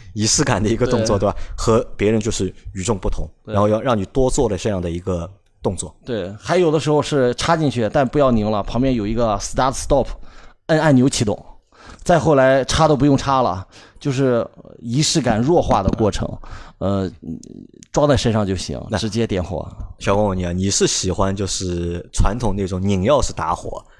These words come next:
Speaker 1: 还是喜欢就是一键启动？
Speaker 2: 我喜欢拧。
Speaker 1: 你喜欢拧？
Speaker 2: 我特别喜欢拧。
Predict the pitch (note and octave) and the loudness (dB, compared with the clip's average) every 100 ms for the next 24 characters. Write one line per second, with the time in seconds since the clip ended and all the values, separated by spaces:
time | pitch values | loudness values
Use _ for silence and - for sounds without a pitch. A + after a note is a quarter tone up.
0 | - _ - F#2+ G#2 - F2 F2+ F#2 - | -20 _ -4 -2 -2 -2 -2 -2 -2 -4
1 | F2 F2 A2+ - - - F2 - _ C3+ | -4 -2 -2 -2 -8 -10 -16 -20 _ 2
2 | C3+ B2+ C3 A2 A#2 _ - - G#2+ G#2+ | 4 6 6 4 0 _ -10 -2 0 2
3 | F#2 F#2 D#2+ A#2+ B2 - D#3 B2 - F#2+ | 0 -2 -2 -2 2 6 6 6 2 0
4 | F#2+ F2+ | 2 0